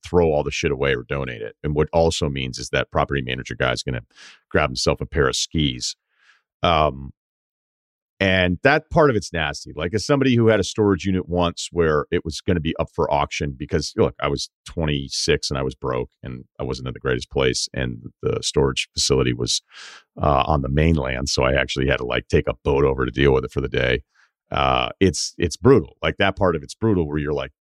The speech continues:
"You're gonna just give all my shit away because I'm behind a couple months and clearly the payment for the storage isn't even close." But if you ran a storage unit, you're like, "Yeah, okay, we'll just have everybody be late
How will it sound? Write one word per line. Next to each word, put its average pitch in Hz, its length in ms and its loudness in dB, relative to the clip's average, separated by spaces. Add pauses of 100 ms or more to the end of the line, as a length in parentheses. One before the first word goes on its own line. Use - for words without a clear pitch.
(480)
"You're 85 100 -4
gonna 90 140 2
just 76 200 -4
give 87 200 2
all 80 120 2
my 78 140 -2
shit 80 180 0
away 101 380 2 (100)
because 78 300 -6
I'm 65 160 -8 (140)
behind 76 400 -4
a 80 40 -8
couple 82 220 -2
months 82 420 -2
and 69 200 -6
clearly 78 320 0
the 67 140 -2
payment 76 440 -2
for 78 80 -2
the 71 80 -4
storage 78 460 2
isn't 71 160 -4
even 65 160 -6
close." 80 260 2
But 107 120 0
if - 100 -2
you 120 60 0
ran 143 180 4
a 120 40 2
storage 139 360 4
unit, 82 120 -4
you're 92 100 -2
like, 95 180 2
"Yeah, 139 200 6
okay, 123 200 2
we'll 127 100 2
just 127 160 -6
have 139 160 4
everybody 127 260 0
be 113 140 0
late 101 300 2